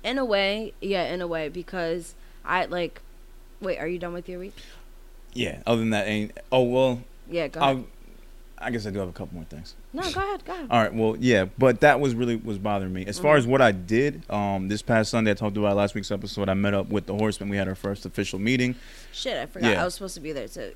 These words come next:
Speaker 1: Yeah.
Speaker 2: Yeah, we went to, uh, we went, we all congregated at Guess's house, um, did a little photo shoot with Yosinova's girl, uh, Nina. Shout out to Nina. She took the photos for us.
Speaker 1: Yeah, she took some dope shots, too.
Speaker 2: Dope shots.
Speaker 1: Mm-hmm.
Speaker 2: Guess had a, uh, Guess had a spot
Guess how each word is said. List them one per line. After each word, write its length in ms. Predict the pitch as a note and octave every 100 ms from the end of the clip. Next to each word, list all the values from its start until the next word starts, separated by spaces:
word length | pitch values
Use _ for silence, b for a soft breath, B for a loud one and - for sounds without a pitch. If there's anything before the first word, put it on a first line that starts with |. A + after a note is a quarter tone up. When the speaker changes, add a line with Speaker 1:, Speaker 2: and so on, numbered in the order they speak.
| -
Speaker 1:
Yeah. 120 | F2+ -
Speaker 2:
Yeah, 220 | B2 F2+
we 220 | A1+ A2 A2+
went 220 | A#2 A2
to, 200 | - A2 G2
uh, 360 | G2+ G2 F#2+
we 60 | F#2+
went, 180 | G2+ G2 - -
we 100 | G#2
all 180 | G2+ G2+
congregated 500 | G#2+ G2+ G2+ G2 F#2+
at 100 | F#2
Guess's 340 | A#2 A2+ A2
house, 420 | A#2+ A2 G#2+ - -
um, 520 | F#2+ F#2 F2+ F2 F2+ - - - -
did 100 | G#2
a 40 |
little 200 | G2+ F#2+
photo 260 | A2 A#2+ A2+
shoot 220 | - A2+
with 180 | G#2 G2+
Yosinova's 500 | G2+ - G#2 G#2 G2
girl, 320 | G#2+ G2+ G2
uh, 120 | F#2+
Nina. 280 | F#2+ A2 A2
Shout 200 | G2+ G2
out 60 | F#2
to 60 |
Nina. 260 | G2 G#2 G2+
She 100 | -
took 220 | - -
the 60 | F2
photos 320 | A2 G#2 G2+
for 220 | - G2+
us. 40 | G2
Speaker 1:
Yeah, 120 | F#3
she 120 | -
took 180 | G3 B3+
some 180 | B3+ G3
dope 280 | - E3 -
shots, 400 | D#3+ G2 - -
too. 160 | D#3+
Speaker 2:
Dope 160 | G#2+ G2
shots. 400 | A2+ G2+ F#2+ -
Speaker 1:
Mm-hmm. 240 | E3+ D#3
Speaker 2:
Guess 280 | G#2+ A2+ A2
had 200 | A#2 G#2+
a, 240 | G2+ G2+ G2+
uh, 320 | F#2+ F#2 F2+
Guess 180 | F2+ A2
had 140 | A#2 G2+
a 20 |
spot 460 | - - A2 G#2+